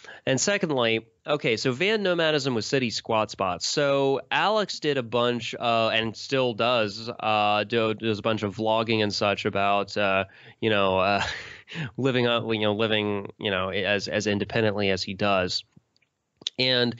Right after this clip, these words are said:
you know, uh, whether he was in certain areas of Colorado or even when he would have his adventures in, uh, New Mexico, such as around the Taos area and so forth,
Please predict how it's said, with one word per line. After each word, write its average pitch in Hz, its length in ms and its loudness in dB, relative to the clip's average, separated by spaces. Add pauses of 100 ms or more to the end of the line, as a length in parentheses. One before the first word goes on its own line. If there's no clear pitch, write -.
(340)
you 156 100 0
know, 135 220 2
uh, 107 340 -6
whether 185 440 0
he 180 200 -2
was 160 260 0
in 139 100 0
certain 139 280 0
areas 131 300 2
of 117 100 -4
Colorado 135 800 2
or 120 380 0
even 127 340 0
when 120 140 2
he 123 100 2
would 117 180 2
have 123 220 0
his 117 140 -4
adventures 117 800 -2
in, 110 360 2
uh, 104 200 2
New 113 160 0
Mexico, 123 420 0
such 110 240 0
as 104 100 -8
around 107 200 0
the 104 60 -4
Taos 120 440 -2
area 110 500 2
and 104 140 -8
so 127 240 0
forth, 117 460 0